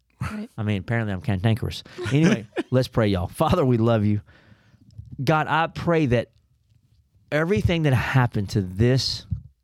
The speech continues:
Speaker 2: crippled man, because really that's just a pic-, another picture of sin and the healing power of the salvation found in Jesus Christ, that we would all hear it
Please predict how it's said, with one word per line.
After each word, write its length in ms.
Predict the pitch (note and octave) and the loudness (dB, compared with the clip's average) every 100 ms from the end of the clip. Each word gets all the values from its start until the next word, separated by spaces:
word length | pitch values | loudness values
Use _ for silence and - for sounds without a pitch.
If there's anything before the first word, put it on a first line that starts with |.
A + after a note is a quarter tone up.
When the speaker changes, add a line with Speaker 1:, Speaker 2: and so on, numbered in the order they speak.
| _ _ - | _ _ -20
Speaker 2:
crippled 420 | - C3+ A#2+ B2+ G#2+ | -6 -4 0 0 0
man, 340 | F#2 F2+ E2+ - _ - - _ _ _ _ _ _ - | -2 -2 -8 -14 _ -20 -20 _ _ _ _ _ _ -8
because 320 | - G#2+ - | -2 -2 2
really 220 | C#3 C3 | 2 4
that's 220 | A#2 A2+ | 2 2
just 180 | A#2+ G2 | 2 2
a 60 | G2+ | 2
pic-, 260 | A#2+ G#2+ | 2 2
another 240 | G#2+ A2 A2 | 2 2 4
picture 340 | A#2 - A2 | 2 2 0
of 100 | G#2 | 0
sin 360 | - F2+ F2+ - - _ _ _ _ _ A2 | -2 -2 -4 -8 -18 _ _ _ _ _ -2
and 140 | G2+ | 0
the 40 | |
healing 440 | F2+ A2+ A2+ A2 G#2+ | 0 2 2 2 -2
power 540 | - G2 G2+ G2 F#2+ _ _ _ _ _ _ - | -2 0 2 0 0 _ _ _ _ _ _ -6
of 100 | G2 | -2
the 60 | F#2+ | -2
salvation 640 | - G2+ F#2 G2 G2 G2 | 0 0 0 -2 -2 -4
found 280 | G2 F#2+ F#2 | -2 -2 -2
in 80 | F2+ | -2
Jesus 320 | F#2+ F2 F2+ | -2 -2 -4
Christ, 460 | - - - - - _ _ _ _ _ _ _ _ _ - | -6 -8 -10 -16 -20 _ _ _ _ _ _ _ _ _ -2
that 200 | A2 G#2 | 0 4
we 180 | G#2 G#2+ | 4 4
would 160 | A2 | 2
all 240 | - G#2 G2+ | 2 0 2
hear 280 | F#2 B2 C#3 | 2 2 2
it 160 | - | -2